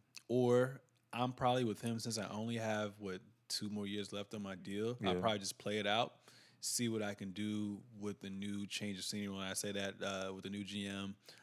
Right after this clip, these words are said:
Speaker 1: um, see what I can do with that draft pick.
Speaker 2: Yeah.
Speaker 1: And, you know, obviously, by the time his
Speaker 2: Yeah.
Speaker 1: contract won't be over yet when John Wall comes back.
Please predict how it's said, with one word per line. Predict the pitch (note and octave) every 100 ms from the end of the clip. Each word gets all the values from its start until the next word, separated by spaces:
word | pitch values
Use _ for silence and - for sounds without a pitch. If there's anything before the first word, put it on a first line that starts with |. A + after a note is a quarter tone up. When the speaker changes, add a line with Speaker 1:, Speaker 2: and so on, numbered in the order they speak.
| -
Speaker 1:
um, | G#2 F#2 F#2 F#2
see | - A#2
what | G#2+
I | G2+
can | G2
do | G2+
with | F#2+
that | G2 F#2+
draft | G2 G2 G2+
pick. | - C#3+ - _ - - -
Speaker 2:
Yeah. | G2 F#2+
Speaker 1:
And, | F#2+ F#2+ F#2 F#2
you | G2
know, | F#2+
obviously, | G2+ G2+ - G#2 G2+ G2 - - - - -
by | G#2+ G#2
the | G2
time | - A#2+ A#2 A#2+ A#2
his | A#2 A2+
Speaker 2:
Yeah. |
Speaker 1:
contract | D3 D#3 D3+
won't | A#2+
be | A#2 G#2
over | A2 G2+
yet | G2 G2+ G2+
when | F2+
John | F2+ G2 G2
Wall | F#2+ G2
comes | - G2 F#2+
back. | - G#2+ F#2+